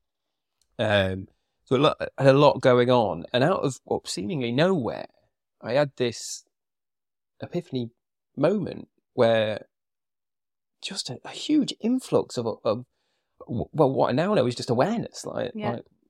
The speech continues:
Speaker 1: flooded into me, and I, I changed a, a lot of things. I, I recognised the importance of people in what I was doing. I, I
Speaker 2: Mm-hmm.
Speaker 1: recognised the, um, the need for me to work with people in terms of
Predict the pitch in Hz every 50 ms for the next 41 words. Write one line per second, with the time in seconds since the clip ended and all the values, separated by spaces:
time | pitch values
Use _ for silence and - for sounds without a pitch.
0 | - 147 - - 139 151 147 131 117 123 139 165 170 156 - 127 110 101 87 95
1 | 95 - - - - - 117 113 - _ _ - 120 - - 135 135 135 131 -
2 | - - - _ _ - 107 113 117 113 113 - 113 - - 131 143 151 123 120
3 | 104 - - - 117 117 123 127 139 - - 120 117 104 107 107 - 117 113 110
4 | - 120 117 117 - - 107 104 - 120 110 104 - _ _ _ _ _ - 123
5 | 123 120 - - 113 107 101 - - 101 104 101 - - 104 101 98 104 101 98
6 | - 226 - 107 104 107 117 120 - - 117 110 104 98 101 101 - - _ _
7 | - 101 104 104 107 - _ _ _ _ _ _ _ _ _ _ _ _ _ _
8 | - 113 107 104 107 107 98 92 92 92 92 90 - _ _ _ _ - - -
9 | 143 131 127 120 127 127 131 123 123 120 - - - 113 110 110 113 110 - -
10 | 104 101 98 101 104 101 - - _ _ _ _ _ _ _ _ _ _ _ _
11 | _ _ _ - - - 123 120 117 117 - - - 110 104 - - 120 117 110
12 | - 113 107 101 - 110 110 107 104 110 107 107